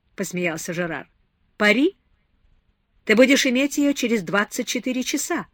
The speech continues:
а еще через неделю паспорт с бразильской визой. Как думаешь ехать? Морем, конечно». «Я лучше полечу. Я никогда еще не летала», задумчиво сказала Беба.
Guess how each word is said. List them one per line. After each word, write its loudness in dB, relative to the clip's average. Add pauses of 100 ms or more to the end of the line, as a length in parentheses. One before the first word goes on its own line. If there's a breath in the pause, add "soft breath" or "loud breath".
(640)
а 4
еще 4
через -2
неделю -4
паспорт -2
с -8
бразильской -4
визой. -8 (800)
Как 4
думаешь 0
ехать? -2
Морем, 0
конечно». -4 (1200)
«Я 2
лучше -2
полечу. -2 (1120)
Я 0
никогда 0
еще -2
не -6
летала», -8 (720)
задумчиво -2
сказала -8
Беба. -10